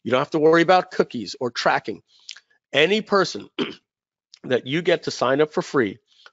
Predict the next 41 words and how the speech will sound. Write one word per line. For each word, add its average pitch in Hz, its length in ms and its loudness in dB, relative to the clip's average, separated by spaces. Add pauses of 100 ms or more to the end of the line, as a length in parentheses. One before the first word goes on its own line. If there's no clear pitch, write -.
(120)
for 139 80 4
GrooveSell 143 520 -2 (420)
will 123 140 0
be 131 140 -4
tagged 165 400 0
to 220 120 -2
you 131 400 -2
forever, 123 640 0
no 107 140 2
matter 117 260 0
how 135 260 0
they 170 160 2
upgrade 143 420 2
on 110 260 -6
any 135 180 -2
device. 123 440 0 (260)
We 117 120 -4
don't 131 200 2
use 151 160 -4
cookies. - 460 -6 (220)
We 127 120 0
are 127 120 0
hard 180 500 2
coding 123 540 2 (460)
that 123 220 0
referral 185 500 2
to - 120 -8
you 104 300 -8 (300)
in 123 60 -6
what 127 140 2
we 131 80 -2
call 127 220 0
the 117 100 -2
parent-child 143 1000 2 (260)
affiliate 147 560 2
relationship. 139 720 0 (220)
So - 180 -2
once 127 300 0
they 190 100 0
sign 202 320 2
up, 120 220 2